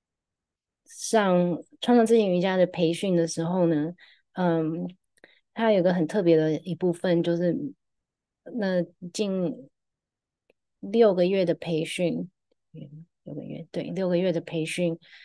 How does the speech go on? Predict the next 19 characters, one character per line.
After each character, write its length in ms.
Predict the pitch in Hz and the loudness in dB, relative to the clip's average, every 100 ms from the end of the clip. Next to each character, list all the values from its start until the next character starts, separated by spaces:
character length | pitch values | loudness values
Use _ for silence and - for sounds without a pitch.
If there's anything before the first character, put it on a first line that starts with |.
| - _ | -20 _
然 220 | - 185 | -4 -2
后 420 | 185 185 180 175 - | 0 2 0 -2 -6
每 320 | - 190 175 | -6 0 0
一 140 | 185 226 | 2 0
个， 360 | - - 180 - | -2 -2 -2 -2
每 220 | 185 175 | -4 0
一 100 | 214 | -2
天， 520 | 220 226 214 208 202 - | -2 2 2 2 -4 -2
每 140 | 185 | 2
一 20 | |
个 100 | 226 | 4
礼 140 | 208 170 | 4 2
拜 260 | 196 185 | 2 2
都 220 | 175 185 | 2 4
有 100 | 180 | 4
要 240 | - 180 170 | 2 -2 -2
固 260 | - 165 165 | -4 -4 -4
定， 200 | - - | -6 -4
每， 320 | 180 185 - | 0 0 -2